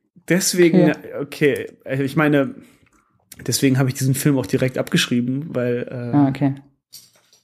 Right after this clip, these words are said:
Speaker 1: der, also, <laughs> es,
Speaker 2: Ja, nur mal,
Speaker 1: der Death
Speaker 2: nur mal
Speaker 1: Note ist
Speaker 2: kurz
Speaker 1: einer der schlechtesten Filme, die ich je gesehen habe.
Speaker 2: Okay. Nur, ich wollte nur mal kurz, äh, das einordnen. Weil ich hatte
Speaker 1: Okay.
Speaker 2: von dem nur Your Next gesehen.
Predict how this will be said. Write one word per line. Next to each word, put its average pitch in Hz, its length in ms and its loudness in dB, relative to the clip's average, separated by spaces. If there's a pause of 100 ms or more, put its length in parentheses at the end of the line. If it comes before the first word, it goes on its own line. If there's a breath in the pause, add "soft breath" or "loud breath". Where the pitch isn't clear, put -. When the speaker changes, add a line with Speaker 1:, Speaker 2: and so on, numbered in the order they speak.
(200)
Speaker 1:
der, 131 160 4 (180)
also, 120 460 -4 (260)
<laughs> - 600 -20
es, - 360 0
Speaker 2:
Ja, 131 300 4
nur 170 140 4
mal, 190 180 6
Speaker 1:
der 165 200 2
Death 170 240 2
Speaker 2:
nur 170 100 6
mal - 60 6
Speaker 1:
Note 156 60 2
ist 180 60 8
Speaker 2:
kurz 160 100 4
Speaker 1:
einer 160 140 4
der 147 100 2
schlechtesten 147 480 -2
Filme, 135 280 -2
die 120 80 0
ich 120 100 -6
je 127 80 -4
gesehen 120 340 -8
habe. 123 120 -16 (360)
Speaker 2:
Okay. 117 260 -8 (300)
Nur, 147 100 -2
ich 147 120 -6
wollte 147 160 0
nur 156 80 -2
mal 143 80 2
kurz, 135 320 -6
äh, 131 200 2
das 123 100 -4
einordnen. 120 480 -2 (320 soft breath)
Weil 139 100 2
ich 143 80 4
hatte 175 120 2
Speaker 1:
Okay. 160 80 -2
Speaker 2:
von 160 80 0
dem 160 120 2
nur 156 340 0
Your 135 140 0
Next 120 320 -2
gesehen. 98 400 -10